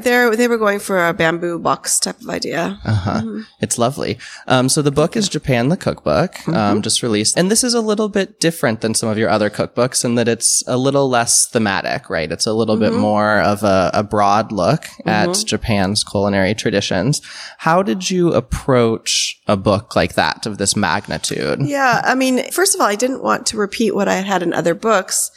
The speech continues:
Speaker 1: But on the other hand, Fiden's looking for, this is a Bible series,
Speaker 2: Mm.
Speaker 1: and we're shooting for three hundred fifty to four hundred recipes. It was not one of the thousand recipe books that they do do.
Speaker 2: Right.
Speaker 1: And, um, I'm telling you, four hundred was w-,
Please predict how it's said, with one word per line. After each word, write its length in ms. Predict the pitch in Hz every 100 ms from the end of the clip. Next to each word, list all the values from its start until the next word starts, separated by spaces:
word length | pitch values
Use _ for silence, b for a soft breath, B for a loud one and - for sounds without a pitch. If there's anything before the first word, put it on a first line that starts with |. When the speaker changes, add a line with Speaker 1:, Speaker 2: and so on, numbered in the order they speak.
| b b
Speaker 1:
But 100 | 208
on 100 | 214
the 120 | 214
other 160 | 233 240
hand, 460 | 220 185 180 190 -
Fiden's 440 | - 196 196 202 196
looking 260 | 196 190
for, 240 | 190 175 170
this 140 | 196
is 80 | 202
a 60 |
Bible 340 | 196 165 175 190
series, 580 | - 202 214 240 - -
Speaker 2:
Mm. 280 | - 110 104 -
Speaker 1:
and 540 | 202 190 185 175 185
we're 140 | 196 202
shooting 380 | - 226 214 214
for 140 | 214
three 240 | 208 202 208
hundred 240 | 202 190
fifty 200 | 185 196
to 80 | 190
four 220 | 196 175
hundred 340 | 180 175 170
recipes. 540 | 151 147 - - 208 202
It 80 | -
was 160 | 185
not 180 | 185 180
one 120 | 190
of 100 | 185
the 80 | 175
thousand 640 | 170 147 151 165 156 165 -
recipe 380 | 160 - 175
books 300 | 156 151 -
that 100 | -
they 120 | - 165
do 180 | 143
do. 280 | 143 143 202 -
Speaker 2:
Right. 360 | 104 85 87 113 _ -
Speaker 1:
And, 320 | 208 190 185
um, 360 | 175 165 175 185 _ -
I'm 120 | 180
telling 240 | 185 185
you, 80 | 208
four 220 | 208 190
hundred 260 | 202 208 196
was 220 | 170 170
w-, 300 | 180 160